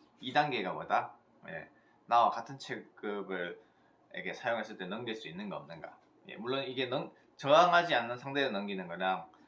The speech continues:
어떤 시야 상태에서, 상태에서 넘기는 거랑 다른 얘기이기는 한데요. 예. 어쨌든 저는 혼자서 이론을 파는 이론파기 때문에, 예, 실전파가 아닙니다. 실전을 하려면은 파트너가 있어야 되는데 저는 그런 사-, 그런 게 없기 때문에,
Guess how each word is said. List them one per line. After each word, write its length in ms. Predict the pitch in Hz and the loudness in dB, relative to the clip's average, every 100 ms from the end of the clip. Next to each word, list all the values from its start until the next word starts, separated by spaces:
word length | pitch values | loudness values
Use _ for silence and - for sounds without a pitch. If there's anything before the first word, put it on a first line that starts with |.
| - | -18
어떤 200 | 101 113 | -12 -10
시야 240 | - 180 | 0 4
상태에서, 480 | - 139 120 120 92 - | 4 0 -8 -10 -12 -14
상태에서 680 | - - 127 - 151 110 123 | -18 -16 -14 -4 0 0 0
넘기는 340 | 101 95 90 82 | -4 -4 -6 -8
거랑 200 | 80 92 | -8 -8
다른 260 | 87 92 | -10 -10
얘기이기는 460 | 104 117 92 87 73 | -10 -10 -10 -10 -10
한데요. 560 | - 139 98 85 - - _ - | -12 -10 -8 -4 -6 -6 _ -12
예. 200 | 80 - _ _ - - - | -12 -12 _ _ -20 -20 -20
어쨌든 340 | - 120 104 | -14 -12 -12
저는 320 | 101 117 107 107 - - _ _ | -10 -6 -6 -6 -16 -20 _ _
혼자서 540 | 185 175 147 135 110 110 | -6 2 2 4 2 2
이론을 440 | 117 135 147 117 | 0 -2 -2 -4
파는 240 | - 104 92 | -4 -6 -4
이론파기 540 | 104 135 135 98 85 | -4 -6 -4 -8 -8
때문에, 500 | 78 80 95 92 - _ _ _ _ _ - | -12 -10 -6 -6 -8 _ _ _ _ _ -12
예, 220 | 87 80 - - - - - | -12 -12 -16 -20 -20 -20 -12
실전파가 600 | - 208 214 - 127 - | -6 -2 -2 0 0 0
아닙니다. 460 | - 110 107 - - - | -2 -4 -2 -2 -6 -14
실전을 460 | - 160 165 143 | -10 -4 -2 -2
하려면은 560 | 117 104 95 90 101 110 - - - _ | -2 -4 -4 -4 -6 -8 -18 -20 -20 _
파트너가 400 | - - 185 110 | -8 -2 0 0
있어야 200 | 104 101 | -2 -6
되는데 260 | 87 85 82 | -8 -10 -10
저는 180 | 92 | -10
그런 200 | 92 113 | -8 -10
사-, 220 | 113 101 - | -6 -6 -6
그런 200 | 107 104 | -8 -8
게 80 | |
없기 180 | 90 101 | -8 -10
때문에, 440 | 87 78 80 127 | -10 -10 -8 -10